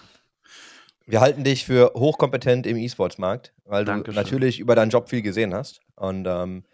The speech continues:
Speaker 1: wir haben, also natürlich haben wir die News auch gesehen. Und ich will jetzt gar nicht vorgreifen, aber wirkte für mich dann auch eher so, ja, jetzt ist der Markt natürlich, ähm, nicht mehr ganz so schön.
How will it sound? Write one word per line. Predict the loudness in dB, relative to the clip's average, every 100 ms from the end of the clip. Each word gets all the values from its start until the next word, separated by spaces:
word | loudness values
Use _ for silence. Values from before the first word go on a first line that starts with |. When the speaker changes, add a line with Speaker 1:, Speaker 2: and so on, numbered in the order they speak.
| _ _ _ 0
Speaker 1:
wir | 2
haben, | 2 0 -4
also | -2 2
natürlich | 2 4 2 0 -4 _
haben | -6 -2
wir | -2
die | -2
News | -2 0
auch | 0 0
gesehen. | 0 -4 -6 -8 _ _ _ _ _ _ _ -4
Und | -2 -2
ich | -8 -10
will | -2 2
jetzt | 2 4
gar | 2
nicht | 2 2
vorgreifen, | 2 4 2 0
aber | -2 0 -2 -4 _ _ _
wirkte | -2 0
für | 0 0
mich | 2
dann | 4
auch | 2
eher | 2 -2
so, | 0 0 0
ja, | 2 2 2 -2
jetzt | -10 -10 -20 -20
ist | -14 -2
der | 0
Markt | 4 2 0
natürlich, | -2 -2 -2 -2 -6 -4
ähm, | -4 -4 -8 _ _ _ _ -8
nicht | -2
mehr | 2
ganz | 2 0
so |
schön. | -2 0 0 -2